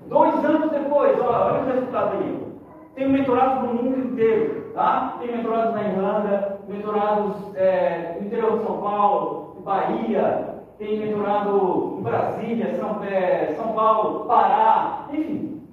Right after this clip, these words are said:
No mundo inteiro. Hoje, eu tenho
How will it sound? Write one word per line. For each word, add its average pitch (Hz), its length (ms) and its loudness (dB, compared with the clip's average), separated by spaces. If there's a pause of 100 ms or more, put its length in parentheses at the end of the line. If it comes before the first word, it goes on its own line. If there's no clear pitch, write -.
(2250)
No 247 100 -8
mundo 294 300 4
inteiro. 214 440 0
Hoje, - 760 2 (260)
eu 202 140 -10
tenho - 680 -6